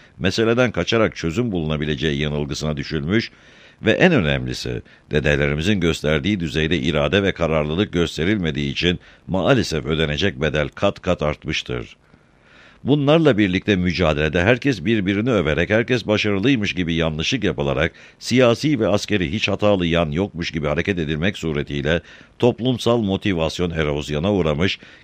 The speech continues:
gerçek kahramanlara beklenen yaklaşımlar gösterilmediği ve Kürt ile Kürtçe ayrımında yanlış uygulamalara gidilmiştir.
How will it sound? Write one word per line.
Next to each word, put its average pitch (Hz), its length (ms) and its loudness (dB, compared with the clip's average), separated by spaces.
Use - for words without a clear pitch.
gerçek 104 440 2
kahramanlara 95 720 2
beklenen 87 400 0
yaklaşımlar 82 640 0
gösterilmediği 78 920 -2
ve 107 80 4
Kürt 156 360 2
ile 107 200 2
Kürtçe - 400 0
ayrımında 101 500 2
yanlış 82 420 0
uygulamalara 82 640 0
gidilmiştir. 64 840 -6